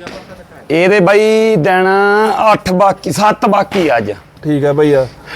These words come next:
Speaker 1: ਹਾਂ।
Speaker 2: ਥੱਲੋਂ ਥੱਲੋਂ ਵੀ ਬਹੁਤ ਚੰਗ-, ਕਿੰਨਵਾਂ ਸੂਆ ਸੂਣਾ ਇਹਨੇ?
Speaker 1: ਤੀਜੇ ਸੂਏ ਸੂਣਾ ਭਲਾ, ਕਹਿ ਦੂਜਣ ਦੇ।
Speaker 2: ਹੂੰ। ਦੁੱਧ ਦਾ ਕੀ ਰਿਕਾਰਡ ਆ ਇਹਦਾ ਬਾਈ?
Speaker 1: ਬਾਈ ਦੁੱਧ ਸੋਲਾਂ ਸਤਾਰਾਂ ਕਿਲੋ ਚੋਇਆ ਨਾਰਮਲ ਸੇਵਾ ਤੇ।
Speaker 2: ਠੀਕ ਆ
Speaker 1: ਜੇ
Speaker 2: ਬਾਈ।
Speaker 1: ਕਿਸੇ ਉਹ ਜੇ ਬੰਦੇ ਕੋਲੇ ਜਾ ਵੜੀ ਅਠਾਰਾਂ ਵੀਹ ਕਿਲੋ ਦੇਣ ਵਾਲੀ ਆ।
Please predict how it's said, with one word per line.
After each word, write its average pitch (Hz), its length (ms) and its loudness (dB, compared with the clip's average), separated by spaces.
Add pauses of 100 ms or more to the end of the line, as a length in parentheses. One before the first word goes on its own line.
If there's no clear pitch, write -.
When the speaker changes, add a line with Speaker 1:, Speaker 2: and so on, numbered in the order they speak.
(120)
Speaker 1:
ਹਾਂ। 107 120 -6
Speaker 2:
ਥੱਲੋਂ 196 300 2
ਥੱਲੋਂ 226 220 2
ਵੀ 226 80 0
ਬਹੁਤ 190 300 0
ਚੰਗ-, 180 200 -4
ਕਿੰਨਵਾਂ 240 320 -2
ਸੂਆ 247 200 0
ਸੂਣਾ 226 260 0
ਇਹਨੇ? 214 200 2
Speaker 1:
ਤੀਜੇ 226 400 2
ਸੂਏ 226 260 4
ਸੂਣਾ 190 300 0
ਭਲਾ, 220 240 2
ਕਹਿ 214 260 2
ਦੂਜਣ 175 420 0
ਦੇ। 151 280 -2 (200)
Speaker 2:
ਹੂੰ। 127 520 -6 (880)
ਦੁੱਧ 202 180 2
ਦਾ 277 180 4
ਕੀ 254 220 -2
ਰਿਕਾਰਡ 233 300 2
ਆ 214 60 4
ਇਹਦਾ 208 220 2
ਬਾਈ? 151 340 -2
Speaker 1:
ਬਾਈ 202 180 2
ਦੁੱਧ 208 300 0
ਸੋਲਾਂ 202 400 2
ਸਤਾਰਾਂ 208 320 2
ਕਿਲੋ 208 220 2
ਚੋਇਆ 196 300 4
ਨਾਰਮਲ 185 460 0
ਸੇਵਾ 160 320 2
ਤੇ। 123 220 -2 (200)
Speaker 2:
ਠੀਕ 151 200 -4
ਆ 170 100 2
Speaker 1:
ਜੇ 165 60 0
Speaker 2:
ਬਾਈ। 196 100 2
Speaker 1:
ਕਿਸੇ 214 280 0 (300)
ਉਹ 202 200 2
ਜੇ 214 80 2
ਬੰਦੇ 208 280 2
ਕੋਲੇ 208 180 0
ਜਾ 208 200 2
ਵੜੀ 214 140 2
ਅਠਾਰਾਂ 185 400 2
ਵੀਹ 202 180 0
ਕਿਲੋ 202 200 2
ਦੇਣ 175 200 0
ਵਾਲੀ 151 280 0
ਆ। 92 80 -8